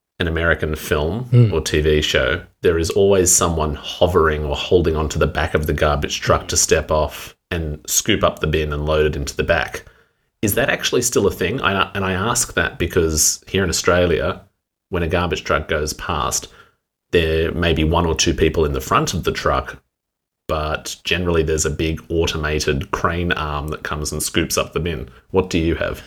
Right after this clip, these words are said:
Speaker 2: So here we have that scenario where it is a single
Speaker 1: Right.
Speaker 2: person in the truck and they have the arm that comes out the side and scoops it over,
Speaker 1: Yeah.
Speaker 2: or they get out and grab the little bin and throw it in. As far as the whole, like, stereotypical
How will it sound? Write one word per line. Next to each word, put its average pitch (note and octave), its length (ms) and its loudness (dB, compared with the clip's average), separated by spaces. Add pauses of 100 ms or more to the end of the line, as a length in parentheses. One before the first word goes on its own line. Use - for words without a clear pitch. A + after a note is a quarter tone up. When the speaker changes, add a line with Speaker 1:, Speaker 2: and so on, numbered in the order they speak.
Speaker 2:
So C#3+ 220 0
here A#2+ 840 0
we C#3 260 2
have A#2+ 400 -2
that A#2+ 280 -2
scenario G2 520 -8
where A2 280 -2
it A2+ 140 0
is G2+ 200 0
a F#2 100 -6
single D#3+ 400 4
Speaker 1:
Right. - 80 -4
Speaker 2:
person C3 640 2
in C#3 180 4
the B2+ 60 4
truck A#2 440 0 (300)
and A#2 180 -2
they A#2 100 -2
have A2+ 260 0
the A#2 120 -4
arm C3 440 4
that A#2 160 -4
comes C3 300 2
out A#2+ 200 2
the B2 60 -8
side A2+ 640 0
and G#2+ 320 -10
scoops - 460 -4
it A#2 100 -2
over, A2 160 -4
Speaker 1:
Yeah. G#2 80 -4
Speaker 2:
or A2 280 -6
they A#2+ 160 2
get A#2 180 0
out A2+ 260 0
and A2+ 120 -6
grab A2+ 260 -2
the A2 80 -6
little A2 180 -4
bin A2 240 -2
and G#2+ 160 -8
throw A2 220 2
it G#2 80 0
in. G#2 260 -2 (480)
As A#2+ 140 4
far G#3+ 200 2
as G#3 120 2
the E3+ 100 4
whole, F3 200 4
like, B2+ 280 2
stereotypical C#3 1300 2